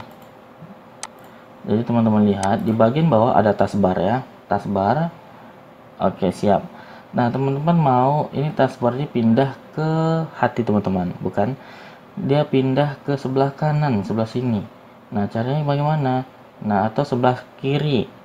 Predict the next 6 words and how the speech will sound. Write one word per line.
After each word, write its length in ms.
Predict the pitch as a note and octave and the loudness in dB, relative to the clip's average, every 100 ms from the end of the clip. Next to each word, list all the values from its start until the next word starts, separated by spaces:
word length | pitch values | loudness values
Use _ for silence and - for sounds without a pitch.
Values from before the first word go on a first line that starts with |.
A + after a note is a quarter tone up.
| - | -10
Itu 240 | - G#2 | -6 -4
caranya 480 | G#2 A#2+ D#3 D3 A2 | 0 2 2 2 2
teman-teman 560 | A2+ A2 A2+ B2 D3 - | 2 2 2 0 -2 -2
klik 320 | G2+ G2 G2+ - | -2 -2 -4 -6
taskbarnya. 800 | G#2+ - G#2 F#2+ F#2+ G2 F#2+ - | -6 -2 -2 -2 -4 -4 -6 -6
Oke. 320 | - A#2 G#2 | -6 -4 -6